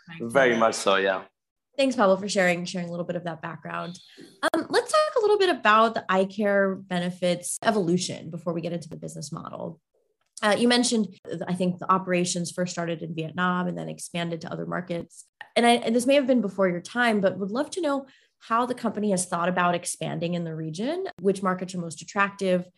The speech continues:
Speaker 2: uh, why Cambodia and Laos, and then are there any plans to expand beyond that? Is there a sort of a theory of expansion?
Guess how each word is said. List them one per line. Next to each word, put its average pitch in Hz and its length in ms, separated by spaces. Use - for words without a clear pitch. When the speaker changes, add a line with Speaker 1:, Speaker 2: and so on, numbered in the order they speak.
Speaker 2:
uh, 165 160
why 185 200
Cambodia 175 480
and 160 80
Laos, 175 420
and 170 120
then 170 320
are 180 100
there 180 120
any 170 180
plans 170 320
to 160 100
expand 160 560
beyond 170 340
that? - 160
Is - 120
there 160 120
a 165 40
sort 160 160
of 160 60
a - 40
theory 165 400
of 160 120
expansion? 175 840